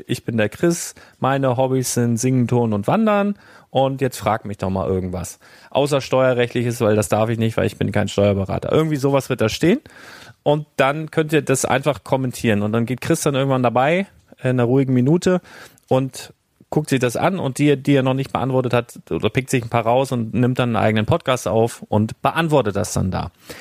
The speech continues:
Da haben wir so Special Brickling-Folgen. Ich glaub, das, das ist ganz geil. Das mache ich auf jeden Fall jetzt auch noch fertig. Ähm, ja, wahrscheinlich, wenn ihr diesen Podcast hört,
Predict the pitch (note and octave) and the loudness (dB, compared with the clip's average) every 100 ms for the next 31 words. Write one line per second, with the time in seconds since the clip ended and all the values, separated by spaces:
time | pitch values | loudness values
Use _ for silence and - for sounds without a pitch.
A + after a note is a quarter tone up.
0 | - A#2 B2+ A#2 A#2+ - C3+ C#3+ C#3 A#2 | -6 0 2 2 0 0 0 0 -2 -4
1 | A#2 - A#2 A2+ F#2+ - G2 F#2+ G#2 C3 | -6 -2 -2 0 -2 -2 -2 -2 -2 -2
2 | C3+ C#3 - - - - A2+ B2 - G#2 | 0 -2 -2 -8 -8 -4 0 0 0 -2
3 | - A2+ C3+ D#3 - - - - - - | 2 2 4 2 -2 -20 -20 -18 -6 0
4 | B2+ C3+ - A#2+ B2 A#2 A#2 A2 G#2 - | 2 2 0 2 2 2 0 2 0 -2
5 | - C#3 - G#3+ F3 - C#3+ C#3 C#3 - | -2 0 2 0 0 2 2 2 -4 -6
6 | - - - - - A2+ A2 G#2+ G#2 - | -8 -8 -14 -16 -6 0 2 2 -4 -12
7 | _ _ - - - - - - A#2+ A2 | _ _ -6 -4 -6 -4 -2 0 0 2
8 | A2 G#2 G#2 A#2 - A2 - - G#2 G#2 | 0 2 0 0 -2 -2 -2 2 2 2